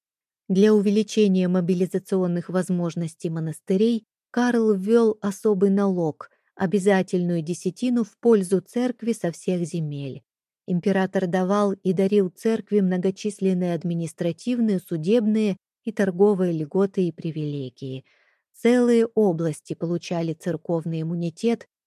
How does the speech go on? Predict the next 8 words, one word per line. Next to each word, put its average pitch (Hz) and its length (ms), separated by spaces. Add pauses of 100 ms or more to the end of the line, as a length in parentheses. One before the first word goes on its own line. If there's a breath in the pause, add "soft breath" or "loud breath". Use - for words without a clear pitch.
(120)
из-под 190 360
власти 180 520
империи 220 540
переходили 185 800
в - 160
полное 233 480
распоряжение 170 840 (140)
церкви. 135 600